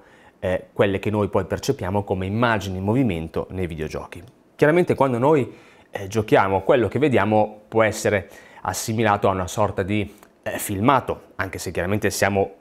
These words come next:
noi a, eh, comandare il nostro alter ego digitale, eh, di fatto però quello che poi vediamo a schermo sono delle immagini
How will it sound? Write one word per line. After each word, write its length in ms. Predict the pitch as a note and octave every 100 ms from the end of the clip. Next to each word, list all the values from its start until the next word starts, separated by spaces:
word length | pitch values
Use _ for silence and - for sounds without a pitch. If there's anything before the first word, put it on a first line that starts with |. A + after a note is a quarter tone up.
| -
noi 520 | F2 B2+ C3+ A#2 A2
a, 260 | G#2 G#2+ -
eh, 220 | A2 C3
comandare 560 | - A2 G#2 G#2+ G#2 - - - - -
il 180 | G#2+
nostro 440 | G#2 G2 G#2 - G2+
alter 200 | G2 A2
ego 120 | G#2
digitale, 640 | G2+ C#3+ D#3 F2 G#2 G2+ - - - -
eh, 260 | F#2+ F2+
di 140 | F#2 A#2+
fatto 580 | A#2 F2+ - - G2 G2
però 260 | F#2+ F2+
quello 220 | - F#2
che 100 | E2+
poi 160 | F2+ F2+
vediamo 360 | F#2+ F#2+ E2 A2+
a 20 |
schermo 480 | - D#2+ D#2 E2 E2+
sono 240 | F2+ D#2+
delle 220 | E2+ F#2
immagini 440 | F#2+ E2+ E2 E2+